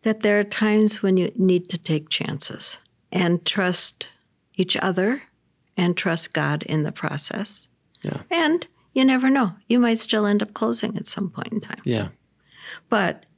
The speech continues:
Speaker 1: but being true to your faith, being true to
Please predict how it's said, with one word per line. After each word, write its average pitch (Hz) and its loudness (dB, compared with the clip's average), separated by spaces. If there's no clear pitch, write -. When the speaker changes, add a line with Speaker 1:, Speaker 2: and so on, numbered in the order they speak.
Speaker 1:
but 220 -2
being 233 4
true 294 4
to - -2
your 180 2
faith, - -2
being 214 4
true 233 4
to 208 4